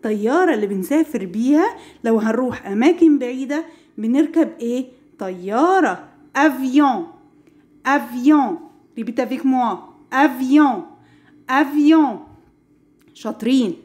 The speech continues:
تاني كلمة موجودة معايا على حرف الآ، معايا كلمة أبي. أبي معناها، معناها إيه يا شاطرين؟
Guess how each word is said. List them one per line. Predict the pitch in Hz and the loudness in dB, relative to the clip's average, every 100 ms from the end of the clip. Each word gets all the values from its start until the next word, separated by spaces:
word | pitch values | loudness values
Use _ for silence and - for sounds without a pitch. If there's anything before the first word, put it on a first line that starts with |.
| _ | _
تاني | 381 480 415 311 | 0 2 4 4
كلمة | - 262 214 185 170 - _ _ - | 2 -6 -6 -8 -12 -20 _ _ -8
موجودة | 233 247 269 339 262 | -6 -2 2 2 2
معايا | 226 202 190 180 175 - | -2 -4 -6 -8 -12 -14
على | 180 185 | -8 -8
حرف | 185 233 330 320 370 | -8 -4 -4 0 0
الآ، | 311 262 285 339 349 - _ | 0 0 0 0 -2 -16 _
معايا | 208 208 262 262 | -6 -4 -2 -2
كلمة | 254 247 247 269 - - - - _ | -2 -2 0 -2 -4 -14 -20 -20 _
أبي. | - 202 214 254 208 170 160 - _ _ _ _ _ _ 247 | 0 0 2 0 0 -2 -10 -16 _ _ _ _ _ _ -2
أبي | 220 175 269 415 494 - - - | 0 2 4 4 0 -8 -16 -8
معناها، | 190 185 202 247 285 381 - - _ _ - | -8 -6 -2 -2 0 0 -2 -14 _ _ -6
معناها | 202 226 269 262 | -2 0 0 0
إيه | 254 | -2
يا | 269 | -4
شاطرين؟ | 233 233 233 233 240 240 240 | -6 -8 -6 -2 0 -2 -4